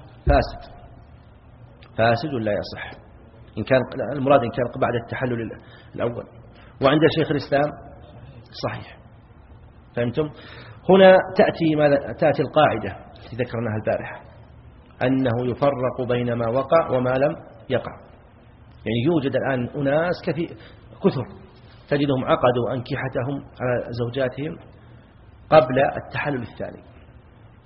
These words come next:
يعني مو عن قصد، عن غير قصد. يعني تجد مثل المرأة تذهب إلى، إلى مكة وتحج،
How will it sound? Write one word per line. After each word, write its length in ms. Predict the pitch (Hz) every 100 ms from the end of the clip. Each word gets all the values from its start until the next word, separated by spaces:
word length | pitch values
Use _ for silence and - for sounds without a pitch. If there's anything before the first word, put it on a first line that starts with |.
| - -
يعني 140 | 127
مو 120 | 143 196
عن 220 | - 156
قصد، 500 | 139 139 - - -
عن 60 | 147
غير 140 | 185
قصد. 480 | - 131 - - - - - - - - - - - 202
يعني 100 | 156 165
تجد 200 | 127 127
مثل 120 | 131
المرأة 420 | 127 147 123 - - -
تذهب 380 | 156 123 139 135
إلى، 200 | 127 127 - - - - -
إلى 180 | 147 135
مكة 320 | 135 143 - 139
وتحج، 580 | 131 127 120 165 - -